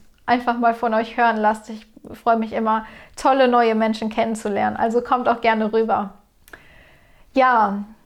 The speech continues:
nach meiner Zeit in Kanada bin ich zurückgekommen nach Deutschland und, ähm,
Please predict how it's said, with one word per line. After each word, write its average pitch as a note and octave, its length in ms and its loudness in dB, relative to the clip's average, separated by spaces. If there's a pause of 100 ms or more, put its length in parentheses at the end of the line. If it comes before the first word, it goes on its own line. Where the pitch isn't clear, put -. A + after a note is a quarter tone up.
(600)
nach C4 260 2
meiner C4 280 2
Zeit B3 240 0
in A3+ 100 -2
Kanada B3+ 540 2
bin A#3+ 200 2
ich B3 200 -2
zurückgekommen B3 680 -2
nach A#3 180 -4
Deutschland A#3+ 760 0
und, G#3 500 -6
ähm, G#3 480 -6